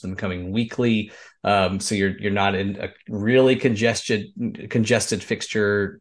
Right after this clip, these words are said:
uh, uh, pick hole this time. But I still think this is the year that you rotate. And then, hey, if you beat, you know, Chattanooga Red Wolves and you beat Atlanta United or Charlotte or whatever, and all of a sudden you're in that final eight,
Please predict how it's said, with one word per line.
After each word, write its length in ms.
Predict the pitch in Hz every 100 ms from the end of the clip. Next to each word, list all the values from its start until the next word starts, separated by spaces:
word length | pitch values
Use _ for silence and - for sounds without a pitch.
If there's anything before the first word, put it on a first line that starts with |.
| -
uh, 320 | 120 101 98 95 -
uh, 140 | 110
pick 220 | - 123
hole 140 | 127 117
this 160 | 107
time. 420 | - 117 110 104 - - - _ _ _ -
But 100 | 151
I 40 |
still 240 | 143 - 160
think 180 | 139 113
this 160 | 117
is 100 | 110
the 100 | 107
year 340 | 101 95 92 92
that 140 | 95
you 180 | 92 92
rotate. 640 | 95 110 120 120 127 - -
And 180 | 110 101
then, 240 | 98 98
hey, 200 | 98 143
if 220 | - - 123
you 80 | 101
beat, 380 | 110 131 - _ _ _ _ _ _ -
you 120 | 104
know, 220 | 92 95
Chattanooga 540 | - 127 120 117 117
Red 220 | 107 107 117
Wolves 540 | 120 123 127 131 -
and 220 | - 107
you 180 | 107 101
beat 360 | 113 113 110 -
Atlanta 360 | 110 117 120
United 460 | 117 110 107 113 110
or 80 | 95
Charlotte 420 | - 113 120 120
or 60 | 117
whatever, 260 | 113 123
and 80 | 107
all 120 | 110
of 40 | 110
a 40 |
sudden 140 | 123
you're 100 | 110
in 60 | 110
that 140 | 107
final 340 | - 113 113 104
eight, 280 | 110 180